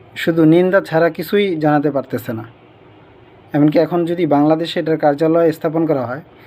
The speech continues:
পরবর্তীতে বাংলাদেশের যেটা থার্ড যে জিনিসটা আমরা ভাবতেছি, যে এখানে যেই মুসলিম সাতিম, আহ, সাতিম যারা আছে, যারা হুজুর সাল্লাল্লাহু আলাইহি সাল্লামকে বা আল্লাহকে গালিগালাজ করে, নাস্তিক আছে, তাদেরকে ফাঁসি দেওয়ার ব্যাপারে তারা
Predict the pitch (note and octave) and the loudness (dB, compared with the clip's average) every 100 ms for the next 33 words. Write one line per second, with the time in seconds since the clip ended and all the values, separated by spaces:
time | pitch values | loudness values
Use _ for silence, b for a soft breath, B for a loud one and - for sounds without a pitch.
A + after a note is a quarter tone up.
0 | B B - D#3+ D#3+ F3 F#3+ E3+ F#3 D3 | B B -4 0 2 0 -6 -2 0 2
1 | C#3+ D3+ D#3 D#3 D#3+ E3 - _ - B | 2 2 0 0 0 0 -12 _ -20 B
2 | B B - C#3+ C#3+ D3 D3 - - _ | B B -4 0 4 4 2 -2 -20 _
3 | - D#3+ F3 E3 D#3 D#3+ D#3 D#3 D#3 D3 | -2 0 0 -2 0 0 2 0 0 -2
4 | C#3 B2 C3 D3 - C#3+ F#3 - b b | -2 -4 -8 -8 -4 -4 -4 -12 b b
5 | b b D3 C#3 D#3+ D#3+ D#3 D#3+ D#3 D3 | b b -2 0 2 2 4 2 2 -2
6 | E3 C#3+ D3+ - E3+ D#3 - - D3 D3+ | -4 -2 -4 0 2 2 0 -2 -4 0
7 | F3 E3+ D#3+ D#3 C#3 C3+ C#3+ - D3+ G3 | 2 2 2 2 0 0 -6 -4 -4 -4
8 | G3 E3 C#3+ A#2 - D3 - - B B | -2 0 0 -4 -8 -18 -20 -20 B B
9 | B B C#3+ C#3 C#3+ D#3+ D#3 D#3 D3+ D3+ | B B -2 2 4 2 0 2 4 4
10 | D3 D3 D3+ C#3+ C#3 C#3 C3+ C#3 C#3 C3+ | 2 -2 -2 -2 0 0 0 -2 -2 -4
11 | C3+ D3+ D3+ D3 - C3 C3+ C3 - C#3 | -2 0 0 0 -2 0 0 -2 -2 -2
12 | A2+ D#3 D#3+ - B B B - D#3 D#3 | -4 -8 -12 -14 B B B -2 0 2
13 | D#3+ E3+ D3 C#3 F3+ E3 E3+ E3 E3+ E3 | 2 0 -2 -2 -2 2 2 2 0 0
14 | E3 F3+ D#3+ C#3+ C#3+ C3+ | 0 0 0 2 2 0